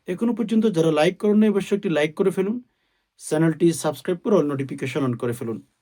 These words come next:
যারা already লাইক করেছেন, চ্যানেলটি সাবস্ক্রাইব করেছেন, অসংখ্য ধন্যবাদ, জাযাকুমুল্লাহ।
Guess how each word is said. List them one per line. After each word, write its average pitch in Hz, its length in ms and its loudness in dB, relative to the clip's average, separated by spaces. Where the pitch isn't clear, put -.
যারা 135 200 -2
already 139 340 -2
লাইক 139 280 -2
করেছেন, 143 500 -4
চ্যানেলটি 139 360 -6
সাবস্ক্রাইব 135 400 -8
করেছেন, 202 320 -6
অসংখ্য 127 340 -8
ধন্যবাদ, 127 500 -2
জাযাকুমুল্লাহ। 113 720 -6